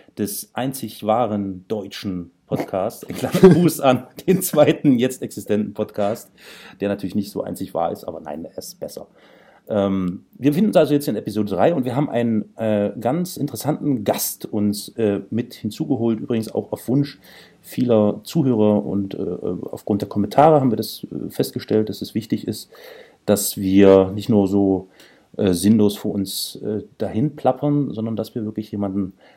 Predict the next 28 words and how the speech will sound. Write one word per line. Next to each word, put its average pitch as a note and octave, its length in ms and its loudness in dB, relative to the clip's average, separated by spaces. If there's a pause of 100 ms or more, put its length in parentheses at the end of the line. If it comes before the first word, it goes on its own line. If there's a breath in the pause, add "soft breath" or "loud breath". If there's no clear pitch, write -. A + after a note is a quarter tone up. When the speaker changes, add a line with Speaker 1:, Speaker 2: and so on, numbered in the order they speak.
Speaker 1:
aus G2 260 -2
New G#2 200 2
Eden B2 260 -2
mit G#2+ 140 -4
hinzuholen, G2+ 800 -2
der F#2 260 -4
vielleicht G#2+ 500 -4
auch G#2+ 540 -2
alsbald G#2 640 -2
eine F2 380 -6 (600 soft breath)
schwerwiegende G#2+ 680 -4
politische G#2+ 460 -10
Funktion, G#2 840 -2 (240)
äh, D#2+ 260 -16
einnehmen F2+ 360 -4
könnte. C3+ 320 -4
Speaker 2:
Meine B2 200 -4
Damen E3+ 160 0
und F3+ 80 0
Herren, F3 380 4
Donald A#3+ 380 2
Trump. A#3+ 480 2
Speaker 1:
Genau. F3+ 500 4
Speaker 2:
<laughs> - 920 -4
Ah, D#3 80 -2
nee. C3 200 0 (140)
Speaker 1:
Das G#2+ 180 -4
war, A#2+ 240 2